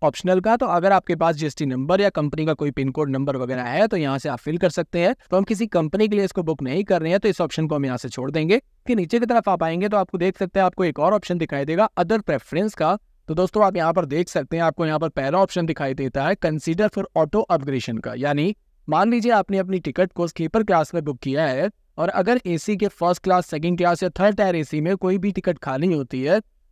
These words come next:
तो वे ऑटोमेटिकली आपकी टिकट को अपग्रेड कर देता है और आपकी बुकिंग फर्स्ट एसी या सेकंड एसी या थर्ड टायर एसी में ऑटोमेटिक अपग्रेड कर देता है। नीचे की तरफ आप देख सकते हैं आपको काफी सारे ऑप्शंस और दिखाई देते हैं जिसके अंदर आप अपने हिसाब से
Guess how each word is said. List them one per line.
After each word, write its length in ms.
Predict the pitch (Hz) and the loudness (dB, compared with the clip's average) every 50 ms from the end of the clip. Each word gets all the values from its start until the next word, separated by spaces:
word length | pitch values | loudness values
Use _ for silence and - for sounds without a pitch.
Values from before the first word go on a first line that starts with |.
| _ | _
तो 80 | - 196 | 0 2
वे 100 | 220 226 - - | 2 2 2 2
ऑटोमेटिकली 640 | 185 180 - 247 233 208 190 175 185 175 196 202 190 | 0 0 2 2 2 2 2 0 -2 -2 0 2 2
आपकी 240 | 170 151 - - 147 | 2 0 -2 -4 -6
टिकट 320 | - 139 - 156 151 - | -4 -4 -4 -4 -4 -2
को 120 | - 185 | 0 -2
अपग्रेड 440 | 214 - 175 151 131 143 156 175 175 | 0 0 0 -2 -2 -2 -4 -4 -2
कर 180 | - 190 180 170 | -2 0 0 0
देता 340 | 180 180 175 - 175 170 160 | 0 -2 -2 0 0 0 0
है 180 | 180 208 262 285 - | 2 2 0 0 -2
और 160 | 175 170 175 - - | -4 -6 -4 -2 0
आपकी 300 | 175 185 - - 220 196 | 0 0 0 0 -2 -2
बुकिंग 400 | 170 175 - 190 214 233 247 - _ _ _ _ _ - | -2 -2 0 0 2 2 0 -2 _ _ _ _ _ 2
फर्स्ट 240 | 208 226 - - - | 4 4 2 0 -2
एसी 280 | 190 175 160 202 202 202 | -2 -2 -2 0 2 2
या 60 | 196 | 2
सेकंड 380 | - - 165 196 - - 170 147 | 2 0 -2 -4 -2 -2 -2 -2
एसी 300 | 156 147 - - 202 214 | -4 -4 -4 -2 0 0
या 60 | 214 | 0
थर्ड 260 | - - 202 220 202 | 0 0 0 0 0
टायर 180 | - 190 175 160 | 0 0 0 -2
एसी 280 | 143 147 131 - 151 139 | -2 -4 -6 -4 -4 -2
में 180 | 139 170 214 | 0 0 2
ऑटोमेटिक 560 | 220 170 147 - 165 156 143 135 135 190 214 | 2 2 0 0 -2 -2 -2 -2 0 -2 0
अपग्रेड 360 | 254 - 185 170 175 165 147 - | 0 0 0 2 2 0 0 0
कर 160 | - 127 117 | -2 -6 -4
देता 300 | 123 117 110 - 113 113 | -6 -6 -6 -8 -8 -8
है। 100 | 113 - _ _ _ _ _ _ - | -10 -12 _ _ _ _ _ _ -4
नीचे 240 | 185 180 185 - 240 | -2 0 2 4 4
की 80 | 247 240 | 4 4
तरफ 220 | 233 233 208 220 | 2 2 2 4
आप 100 | 214 185 | 2 2
देख 240 | 160 170 175 190 - | 2 0 -2 -2 0
सकते 260 | - 196 175 - 196 | -2 -4 -2 0 0
हैं 60 | 190 | 0
आपको 200 | 180 - - 190 | 0 0 -2 -2
काफी 280 | 175 180 156 151 - 175 | 0 0 0 0 0 -2
सारे 240 | - 180 175 170 165 | -2 -2 0 0 0
ऑप्शंस 380 | 151 143 - - 170 156 - - 135 | 0 0 -2 -4 -4 -4 -6 -4 -2
और 180 | 151 165 175 | 0 0 0
दिखाई 320 | 170 160 - 151 143 139 131 | 0 -2 -2 -2 -2 -2 -2
देते 260 | 139 131 127 143 131 | -2 -4 -4 -4 -2
हैं 180 | 139 180 226 - _ _ _ _ _ - 170 | 0 2 0 0 _ _ _ _ _ -4 -2
जिसके 300 | 196 196 - - 269 240 | -2 0 0 2 2 2
अंदर 240 | 226 226 233 226 - - | 4 4 2 0 0 2
आप 220 | 185 190 208 - | 4 4 4 4
अपने 320 | 170 156 - 175 220 240 208 | 2 -2 -2 0 0 2 2
हिसाब 320 | 175 156 - 139 131 120 | 2 0 -2 -2 -4 -4
से 240 | - - 160 185 | -4 -2 -2 -2